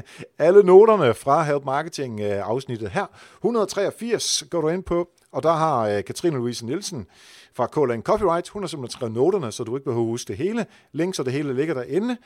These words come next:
så det er bare om at, øh, gå ind på help marketing dot d k. Og tak som altid til Thomas Landahl for at redigere. For hundrede uger siden, der var Thomas Landahl der også til at redigere, og hvem var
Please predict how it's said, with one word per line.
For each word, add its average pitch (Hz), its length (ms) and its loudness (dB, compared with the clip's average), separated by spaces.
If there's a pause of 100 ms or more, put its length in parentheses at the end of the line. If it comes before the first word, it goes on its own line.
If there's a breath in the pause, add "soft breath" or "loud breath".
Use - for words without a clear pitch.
(160 soft breath)
så - 200 -4
det 170 220 -2
er 120 60 -6
bare 135 260 -4
om 113 280 -8
at, 98 320 -12
øh, 95 180 -6
gå 113 200 -6
ind 117 80 -8
på 104 120 -12
help 104 180 -6
marketing 107 520 -10 (320 soft breath)
dot - 320 -10
d 110 80 -10
k. 175 60 2 (420 soft breath)
Og 185 340 6
tak 156 280 2
som 139 180 -6
altid 175 300 -2
til - 180 -12
Thomas 107 260 -8
Landahl 107 360 -8
for - 180 -10
at 135 220 -8
redigere. 185 480 -4 (1400 soft breath)
For 175 100 4
hundrede 214 260 8
uger 214 240 8
siden, 202 340 4
der 196 80 4
var 185 200 6
Thomas 196 300 0
Landahl 190 320 4
der 196 240 -2
også 214 220 6
til 196 140 4
at 190 120 4
redigere, 175 440 2
og 123 160 -2
hvem 151 240 0
var 175 360 4